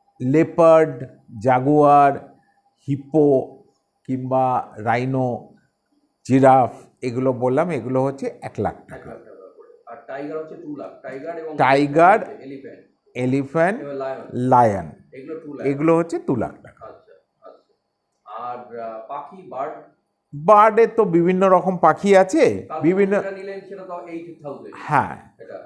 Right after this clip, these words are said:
Speaker 1: বিভিন্ন রকম পাখি আছে,
Speaker 2: আচ্ছা।
Speaker 1: পাখির নানা রকম রেট আছে।
Speaker 2: আচ্ছা,
Speaker 1: পাখি
Speaker 2: পাখি
Speaker 1: এক হাজার টাকাও আছে, যেমন বদ্রি পাখি যেটা, বাজরিগার,
Speaker 2: আচ্ছা, সেটা
Speaker 1: সেটা
Speaker 2: এক হাজার
Speaker 1: হচ্ছে অ্যানুয়াল এক হাজার টাকা।
Speaker 2: আচ্ছা।
Speaker 1: আবার মনে করুন, আহ,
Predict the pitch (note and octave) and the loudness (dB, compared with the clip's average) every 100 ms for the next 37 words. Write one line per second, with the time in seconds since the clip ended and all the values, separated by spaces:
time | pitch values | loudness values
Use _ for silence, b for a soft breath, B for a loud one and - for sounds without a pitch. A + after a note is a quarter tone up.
0 | C#3 G#3 A#3 A3+ A#3 G3+ G#3 G3+ F3 - | -2 0 2 4 4 4 2 2 2 4
1 | G3 F3+ F3+ C#4 F#3+ F3 A3+ G#3+ F3 E3+ | 4 2 2 -2 -2 0 -2 -4 0 2
2 | D#3+ D#3+ D#3 D#3+ D3 B2+ A2+ G#2+ F2 G2 | 4 4 4 2 -2 2 2 2 0 -8
3 | - F#2 F2 C#3+ C#3+ G3+ F#3 - - - | -8 -10 -4 -2 -2 -2 -4 -6 -6 -2
4 | D3+ F#3 G3+ G3 G3+ F#3+ F#3+ F#3 F#3 E3+ | 4 6 6 4 2 4 6 4 2 0
5 | E3+ E3+ A#2+ D#3 D3+ F#3+ F#3 E3 C#3 C#3 | -2 -2 -2 0 2 2 4 4 4 2
6 | C3+ C3 B2 B2+ C#3+ D3 B2+ G#2 F#2 - | 2 2 0 2 2 2 4 2 -2 -8
7 | - - - - E3+ F#3 F3+ F3+ F3+ F3 | -16 -16 -10 -2 2 6 6 6 4 0
8 | - F#3 F#3 F3+ - - D3+ E3 E3+ E3+ | 0 4 4 2 0 -2 -2 0 2 4
9 | D3 C3+ A2+ G2+ - E2+ - - - - | 4 2 2 0 -4 -14 -14 -18 -20 -20
10 | - _ _ _ _ _ C#3 D#3 D#3+ D#3+ | -20 _ _ _ _ _ 0 4 4 4
11 | D#3+ D#3+ D#3+ E3 E3 D#3+ D#3+ D#3 D3+ D3 | 0 0 0 2 4 4 0 -2 2 4
12 | D3 C#3+ C#3 C3+ | 4 4 4 2